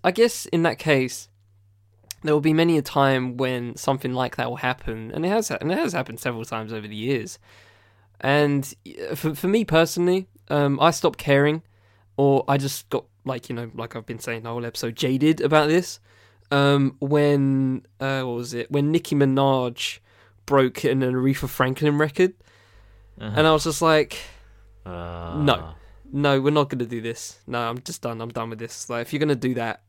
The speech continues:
Speaker 1: then I don't care anymore. There's no, there's no fucking point, 'cause there isn't, there's, it's just not, it's just not, it, it doesn't square up. Like, it, it's, it's, it doesn't, there's, there's a, there's no correlation there.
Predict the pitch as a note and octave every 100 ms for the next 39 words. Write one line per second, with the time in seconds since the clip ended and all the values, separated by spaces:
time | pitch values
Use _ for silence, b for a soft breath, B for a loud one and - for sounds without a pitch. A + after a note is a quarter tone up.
0 | - B2 A#2 A2+ A2+ _ _ _ B2+ A2+
1 | A2 - A2 A2 A2 G#2+ A2+ A#2+ A#2+ A2+
2 | B2 B2 - A2 - G#2+ G#2+ A2+ - -
3 | A#2+ A#2 - b b b C#3+ D#3+ D#3 F3
4 | F3 D#3+ - - D#3+ - F3 G3 F3+ -
5 | D#3 F3+ - F3+ - _ _ _ _ _
6 | _ _ _ _ - D3 E3+ D3 F3+ E3+
7 | - - E3+ D3 D3 - - B2 A2+ C3
8 | C3+ C#3 - C#3+ - D3+ C#3+ D#3 D3+ C#3
9 | C#3 C3+ D3 C3+ C#3 C3+ C3+ b b b
10 | b b - C#3+ D#3+ D3 F3 D3+ D3 D3+
11 | - B2+ A2 G#1+ -